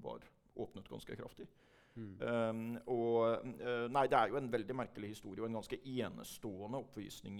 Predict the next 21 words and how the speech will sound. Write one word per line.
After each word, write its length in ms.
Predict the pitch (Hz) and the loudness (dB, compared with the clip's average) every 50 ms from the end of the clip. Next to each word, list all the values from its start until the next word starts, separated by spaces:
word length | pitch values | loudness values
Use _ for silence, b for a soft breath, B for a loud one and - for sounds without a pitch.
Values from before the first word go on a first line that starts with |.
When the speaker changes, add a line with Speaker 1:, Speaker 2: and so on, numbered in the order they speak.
| 104 98 | -8 -8
Speaker 1:
i 60 | 95 | -8
kvinnelig 460 | - 117 98 92 98 98 101 101 101 101 | -6 -6 -6 -6 -6 -8 -8 -8 -10 -10
lojalitet. 640 | 104 107 104 107 101 104 107 - - 117 123 - 135 | -8 -6 -4 -4 -4 -4 -6 -6 -6 -6 -6 -4 -2
Og 80 | 123 | 0
det 80 | 117 98 | 0 0
er 80 | 107 | 0
jo 80 | 143 135 | -2 -6
noen 80 | 120 - | -6 -6
sånne 160 | 120 104 95 | -6 -6 -6
paradokser 600 | - 117 113 110 110 - - - - 120 123 131 139 | -4 -4 -4 -4 -6 -10 -12 -10 -6 -2 -2 -2 -2
her. 80 | B B B B B B | B B B B B B
På 80 | - 160 156 | 0 2 2
midten 240 | 143 - - - 156 | 0 0 -2 -2 -2
av 80 | 165 - | -2 0
syttitallet 560 | - 120 - 127 120 - 127 135 151 - - | -2 -4 -4 -4 -2 0 0 2 0 0 -2
sitter 320 | - 113 - - 151 120 | -4 -4 2 2 2 2
han 140 | 107 101 107 | 2 0 -4
som 100 | - 143 | -6 -8
formann 480 | 139 - - 156 131 101 95 95 104 117 | -6 -4 -2 -2 -2 0 -2 -2 -2 -2
i 60 | 120 151 165 | -4 -4 -6
Likestillingsrådet. 880 | 131 - - - - - 107 101 104 107 - - 120 113 120 - - | -8 -10 -10 -12 -8 -8 -8 -8 -8 -10 -8 -6 -4 -2 -2 -2 -2